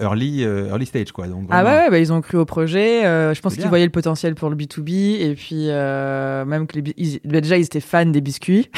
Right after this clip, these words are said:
Speaker 1: Ouais.
Speaker 2: <laughs> Ils ont vu ce que j'ai fait toute seule, je pense, et ils se sont dit, bah, peut-être que si je rentre, ça peut exploser, quoi. Et, euh, et en fait, ce qui était génial, le, enfin, le truc de fou, c'est que mes,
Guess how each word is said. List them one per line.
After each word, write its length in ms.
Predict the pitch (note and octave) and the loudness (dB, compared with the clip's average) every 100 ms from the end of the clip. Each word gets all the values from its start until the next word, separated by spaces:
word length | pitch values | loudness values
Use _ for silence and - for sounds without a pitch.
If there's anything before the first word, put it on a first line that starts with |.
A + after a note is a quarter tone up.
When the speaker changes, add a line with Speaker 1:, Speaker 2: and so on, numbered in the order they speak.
| F#2+ | -2
Speaker 1:
Ouais. 240 | F#2+ C3 D3 - | 0 -2 -6 -10
Speaker 2:
<laughs> 220 | - - - | -16 -12 -2
Ils 120 | E3 | 2
ont 20 | |
vu 80 | E3 | 2
ce 60 | E3+ | 0
que 60 | D#3+ | -2
j'ai 80 | |
fait 100 | D3+ | -2
toute 140 | C#3+ C#3 | -2 -2
seule, 200 | F3 F#3+ | 2 2
je 60 | - | 2
pense, 200 | E3 D#3 | 0 2
et 100 | C3 | 0
ils 80 | C3 | 0
se 40 | |
sont 80 | C3 | -2
dit, 140 | C#3+ | 0
bah, 420 | C3 G#2+ G#2 A2 | 0 0 0 -2
peut-être 260 | - D3+ D3 | -2 -2 -2
que 220 | D3 B2 B2 | -2 -4 -4
si 180 | - C3 | -8 -8
je 60 | |
rentre, 240 | B2 D#3+ F3 | -6 -6 -6
ça 100 | B2 | -6
peut 100 | - | -6
exploser, 300 | A#2+ F#3+ A#3 | -8 -6 -6
quoi. 100 | - _ _ - - - - - | -8 _ _ -20 -20 -20 -20 -6
Et, 280 | D#3 D3+ D3 | 0 2 2
euh, 600 | C#3+ D3 D3 C#3+ C#3+ C#3+ - | 2 0 -2 -4 -6 -8 -4
et 80 | D3+ | -2
en 60 | |
fait, 160 | C#3+ G3 | 0 0
ce 40 | |
qui 60 | - | -2
était 160 | C#3+ D3 | 0 2
génial, 320 | C#3+ D#3 F4+ - - | 2 2 2 -2 -8
le, 140 | C#3+ C3+ | -4 -4
enfin, 160 | B2+ | -4
le 80 | C3+ | -8
truc 160 | - D3 | -6 -6
de 40 | |
fou, 120 | C#3 | -4
c'est 140 | C4+ F#3 | -4 -2
que 80 | D#3+ | 0
mes, 180 | D3+ | 0